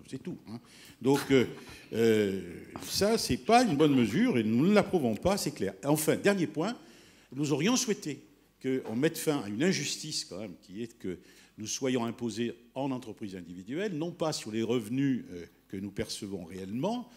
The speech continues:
mais sur les bénéfices de l'entreprise, quelles que soient les sommes qui sont réinvesties ou pas dans l'entreprise, ce qui est quand même une, une aberration. C'est-à-dire qu'avoir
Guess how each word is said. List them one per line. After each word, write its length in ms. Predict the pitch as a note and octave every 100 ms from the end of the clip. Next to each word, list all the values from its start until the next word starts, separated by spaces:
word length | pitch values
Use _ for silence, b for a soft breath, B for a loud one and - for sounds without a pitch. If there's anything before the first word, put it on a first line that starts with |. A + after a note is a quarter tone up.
| b
mais 80 | G#2+
sur 200 | G#2+ -
les 120 | G#2
bénéfices 420 | G#2 C3+ C#3+ C4 E3+
de 60 |
l'entreprise, 640 | E3+ F#3+ F#3 F3+ D#3 D3 -
quelles 200 | C3 G2+
que 120 | C#3+
soient 600 | C#3+ D#3+ E3 B2 - - _ -
les 80 | F#2+
sommes 380 | - G3+ B3 A3+
qui 100 | -
sont 220 | - C3
réinvesties 720 | G2+ F3+ F3+ D3 C#3+ - B3
ou 80 | A3+
pas 260 | C3 A3 A#3
dans 80 |
l'entreprise, 680 | F#3 F#3 F#3 F3 - D#3 -
ce 40 |
qui 80 | -
est 40 | D#2+
quand 100 | G#2
même 140 | F3
une, 120 | A2 - b b
une 80 | G2
aberration. 520 | G2+ G2 B2 - D4 C3+
C'est-à-dire 260 | - G#2+
qu'avoir 600 | - B2 F3 F3+ C#3+ -